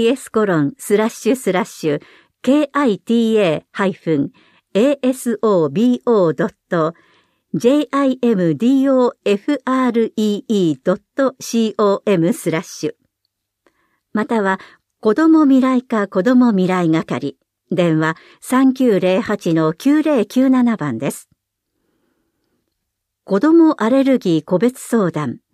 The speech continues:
対象、お子さんの喘息、食物アレルギー、アトピー性皮膚炎でお悩みの保護者。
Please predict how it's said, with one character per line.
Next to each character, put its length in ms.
対 160
象、 380
お 100
子 140
さ 180
ん 100
の 200
喘 280
息、 540
食 360
物 320
ア 120
レ 140
ル 120
ギ 320
ー、 320
ア 80
ト 140
ピ 200
ー 20
性 260
皮 140
膚 280
炎 120
で 180
お 80
悩 300
み 120
の 140
保 160
護 140
者。 240